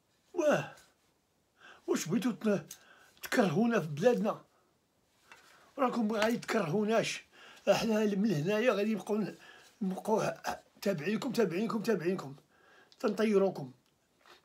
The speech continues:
لانكم نتوما تتهدوا الملكيه. اه، تتهدوها. باغين، باغين الشعب، نتوما ديروا هادشي باش الشعب يخرج يقول: "الملكيه، الملك".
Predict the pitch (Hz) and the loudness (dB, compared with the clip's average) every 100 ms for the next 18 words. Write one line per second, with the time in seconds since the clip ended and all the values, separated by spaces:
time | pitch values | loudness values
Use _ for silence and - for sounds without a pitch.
0 | _ - 190 - - 202 240 240 262 254 | _ -2 -2 0 0 2 0 0 0 -2
1 | - 214 214 285 294 - - - 262 156 | 0 0 2 0 -2 -8 -20 -8 -4 -2
2 | 151 147 - 311 302 233 262 247 - 226 | -2 -4 2 4 4 4 4 4 2 2
3 | 175 - - 269 220 220 156 123 180 190 | 2 0 0 4 4 2 -2 0 0 0
4 | 143 135 220 262 180 233 - - _ - | -4 -4 -2 0 0 0 -2 -8 _ -20
5 | - - 214 240 175 226 277 226 202 196 | -16 2 4 4 2 2 2 2 2 0
6 | 254 180 240 208 190 - - 254 185 160 | 0 -2 -2 -2 -2 -4 -2 -2 -2 -4
7 | 202 175 170 208 190 - 285 - - - | -4 -2 0 0 0 -2 -6 -6 -14 -14
8 | - 185 - 190 - 196 196 196 156 - | -4 -2 -2 -4 0 0 0 -2 -4 -4
9 | 202 170 175 147 180 160 180 165 156 147 | -4 -2 -2 -2 -4 -4 -8 -8 -10 -12